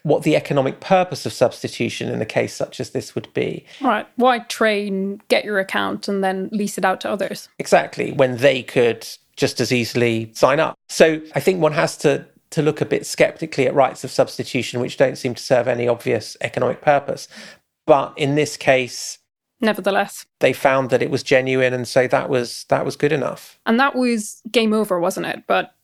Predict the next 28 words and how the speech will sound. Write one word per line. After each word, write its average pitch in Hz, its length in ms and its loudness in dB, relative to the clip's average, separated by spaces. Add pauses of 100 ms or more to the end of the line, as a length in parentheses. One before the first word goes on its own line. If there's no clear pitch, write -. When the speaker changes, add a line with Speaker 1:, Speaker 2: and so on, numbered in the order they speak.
(280)
Speaker 2:
nonetheless, 208 500 2
the 220 100 -2
Supreme 214 380 0
Court 214 300 0
turned 220 280 0
its 208 180 0
mind 208 380 0
to 202 380 0
another 220 380 2
issue 190 460 -2
and, 196 320 0
uh, 190 300 2 (340)
Egyptian 240 380 2
history 220 360 0
as - 100 -4
part 165 220 -4
of 196 80 -10
that. - 320 -4 (320)
Speaker 1:
Yes, 180 360 2
exactly. 139 380 2
Now, 139 320 2 (100)
I've - 180 2
heard 208 280 4
people 175 360 0
quoting 139 440 0
Roman 131 380 2
law 110 200 2
before, 123 580 2